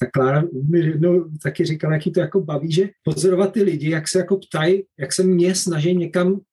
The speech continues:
zařadit. Samozřejmě pozná, že mám přízvuk, že jo. Ale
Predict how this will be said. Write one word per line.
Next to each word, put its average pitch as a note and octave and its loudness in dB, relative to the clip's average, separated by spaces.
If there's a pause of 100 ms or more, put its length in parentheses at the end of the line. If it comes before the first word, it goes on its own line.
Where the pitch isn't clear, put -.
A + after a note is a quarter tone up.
zařadit. D3 -2
Samozřejmě F3+ 2
pozná, D3+ -2
že D#3 -2
mám D#3 -2 (220)
přízvuk, A2+ -2
že F#3+ -2
jo. - -8 (680)
Ale C#3+ 2